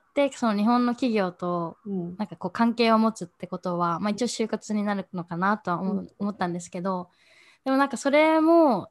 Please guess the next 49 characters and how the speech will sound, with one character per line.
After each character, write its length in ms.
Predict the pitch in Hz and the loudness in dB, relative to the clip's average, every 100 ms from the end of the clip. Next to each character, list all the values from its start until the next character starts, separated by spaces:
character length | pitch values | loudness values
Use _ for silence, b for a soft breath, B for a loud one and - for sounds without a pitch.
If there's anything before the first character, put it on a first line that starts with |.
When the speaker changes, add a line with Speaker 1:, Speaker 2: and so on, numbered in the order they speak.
| _ | _
Speaker 1:
な 120 | 196 | -8
ん 20 | 214 | -8
か、 80 | |
こ 100 | - - | -8 -8
う、 40 | |
ス 200 | - - | -2 6
ー 160 | 339 269 | 6 6
ツ 140 | - | 0
着 140 | - | -8
て、 560 | - 180 175 175 165 180 b b b b | -4 -2 0 0 -4 -8 b b b b
で、 60 | 214 | -2
な 160 | 208 202 | 0 2
ん 40 | |
か 100 | 190 | 2
エ 80 | 214 | 2
ン 60 | |
ト 100 | 226 | 4
リ 100 | 254 | 4
ー 40 | 254 | 4
シ 160 | 269 | 2
ー 40 | 240 | 0
ト 120 | 175 | 0
書 100 | - | -2
い 80 | 190 | -2
て 100 | 175 | -2
や 80 | 170 | -2
る 120 | 170 | 0
み 120 | 170 | 0
た 120 | 170 160 | -2 -4
い 60 | |
な 100 | 160 | -2
や 80 | 170 | -2
り 100 | 180 | -2
方 520 | - 196 196 190 185 | -4 0 2 4 4
は 100 | 196 | 0
絶 180 | 175 180 - | -2 -6 -4
対、 560 | - 254 269 269 254 | 2 6 6 6 4
な 120 | 247 | 4
ん 60 | 247 | 2
か、 300 | 190 147 139 - 180 | 0 -4 -6 -14 -6
絶 180 | 202 - | -4 -4
対 220 | - 262 | 2 2
し 120 | 262 233 | 4 4
な 80 | 240 | 4
い 100 | 240 | 4
と 100 | 202 | 4
思 160 | 196 | 4
っ 80 | 247 | 4
て。 460 | - 202 180 196 | 2 2 2 0